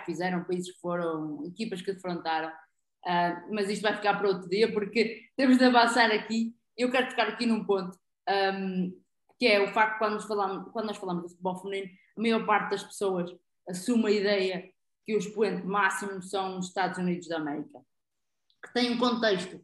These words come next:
completamente diferente do nosso, e quando digo nosso, digo da maior parte das federações a nível mundial, é diferente não só porque a indústria nos Estados Unidos assim o permite, a nível do desporto, mas também porque estas questões que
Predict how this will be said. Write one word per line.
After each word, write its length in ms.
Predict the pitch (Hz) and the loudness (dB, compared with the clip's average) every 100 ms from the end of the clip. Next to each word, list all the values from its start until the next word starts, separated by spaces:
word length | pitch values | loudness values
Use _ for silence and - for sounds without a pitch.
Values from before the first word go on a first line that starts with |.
| _ - | _ 2
completamente 920 | 247 226 226 247 262 247 233 226 180 | 4 4 2 2 2 2 0 2 0
diferente 340 | 202 190 185 180 | -4 -4 -6 -6
do 40 | 170 | -4
nosso, 300 | 165 160 - _ - | -4 -6 -12 _ -14
e 60 | 180 | -2
quando 340 | 233 240 233 | 2 2 2
digo 280 | 226 - 208 | 0 0 -2
nosso, 380 | 202 185 180 - - _ _ | 0 0 -2 -10 -20 _ _
digo 320 | 170 220 180 | -4 -2 0
da 100 | 208 | 0
maior 340 | 214 208 196 - | 0 2 0 2
parte 380 | 208 180 - 190 | 4 4 0 -6
das 140 | 180 | -6
federações 680 | - 180 180 180 180 175 170 | -6 -2 -2 -2 -2 -2 -4
a 40 | 165 | -6
nível 360 | 170 165 160 | -6 -6 -6
mundial, 640 | 160 165 151 165 170 190 - - - | -6 -8 -4 0 2 2 0 -10 -8
é 160 | 170 170 | -2 -2
diferente 640 | 180 180 202 202 185 185 | -2 -4 0 0 0 -4
não 160 | 196 190 | -4 -2
só 200 | - 190 | 0 -2
porque 160 | - 208 | 2 0
a 40 | |
indústria 560 | 190 185 262 247 - 214 | 0 2 4 4 0 -4
nos 120 | 202 | -4
Estados 340 | - 208 185 190 | 0 2 2 2
Unidos 280 | 202 196 180 | 0 -2 -6
assim 240 | - 202 | -10 -8
o 40 | 185 | -6
permite, 480 | 190 190 180 - - | -6 -2 -4 -6 -6
a 40 | |
nível 360 | 190 226 226 208 | 0 2 2 2
do 160 | 185 247 | 2 0
desporto, 640 | - - 208 190 180 254 - _ _ - - | -2 -2 2 2 0 -8 -16 _ _ -16 -4
mas 120 | 226 | 0
também 320 | 240 247 240 | 4 6 4
porque 220 | 233 226 | 2 0
estas 300 | 240 233 220 | -2 -2 -6
questões 540 | - - 233 220 220 | -8 -4 0 2 2
que 60 | 226 | -4